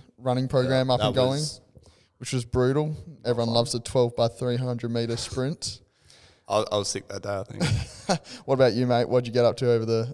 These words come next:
Speaker 1: over the off season?
Speaker 2: Um, so yeah, obviously celebrated the grand final win pretty well, as we all did. Footy trip was fun.
Speaker 1: Fun.
Speaker 2: I won't talk more about that. <laughs>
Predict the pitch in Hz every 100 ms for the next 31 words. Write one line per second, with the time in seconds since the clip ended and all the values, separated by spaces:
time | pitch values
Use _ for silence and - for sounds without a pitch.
0 | - 113 110 107 107 - 110 117 147 156
1 | 156 135 160 143 151 147 147 131 131 120
2 | 123 120 113 107 - _ _ - 123 107
3 | 107 104 107 101 107 107 107 113 107 104
4 | 117 127 131 - 104 104 107 110 110 _
5 | _ _ _ 117 104 110 110 101 95 -
6 | - _ _ _ _ _ - 98 117 -
7 | - 107 120 - _ _ - 101 98 -
8 | 104 101 101 101 95 104 - 123 127 -
9 | 170 - 143 - 143 -